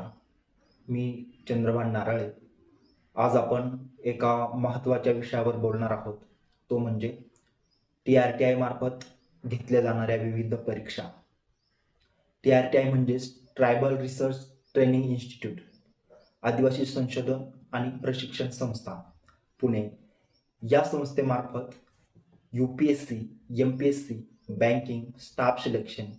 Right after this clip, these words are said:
टीईटी अशा विविध स्पर्धा परीक्षांच्या प्रशिक्षणासाठी आपल्याला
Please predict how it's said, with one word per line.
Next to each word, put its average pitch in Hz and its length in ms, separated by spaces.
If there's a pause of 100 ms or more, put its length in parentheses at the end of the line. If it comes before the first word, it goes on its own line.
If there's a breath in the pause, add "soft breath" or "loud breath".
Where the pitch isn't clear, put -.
(320)
टीईटी 135 520 (340)
अशा 127 200
विविध 143 420
स्पर्धा 135 500
परीक्षांच्या 135 760 (560)
प्रशिक्षणासाठी 143 1300 (120)
आपल्याला 131 540